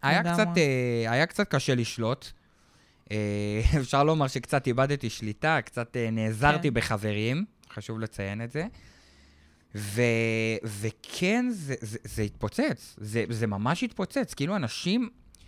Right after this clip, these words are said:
Speaker 1: אנשים רצו את זה. וזה מה שמוביל אותנו ל-,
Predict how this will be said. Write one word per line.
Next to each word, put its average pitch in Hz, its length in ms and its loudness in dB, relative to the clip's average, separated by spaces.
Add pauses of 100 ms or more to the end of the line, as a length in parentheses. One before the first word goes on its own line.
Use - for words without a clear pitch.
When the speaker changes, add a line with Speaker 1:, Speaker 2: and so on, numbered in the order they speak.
(240)
Speaker 1:
אנשים 117 340 2
רצו 233 400 2
את 185 100 2
זה. 101 120 -6 (1400)
וזה 107 920 -2
מה 226 120 0
שמוביל 208 440 0
אותנו 147 360 0
ל-, 117 80 0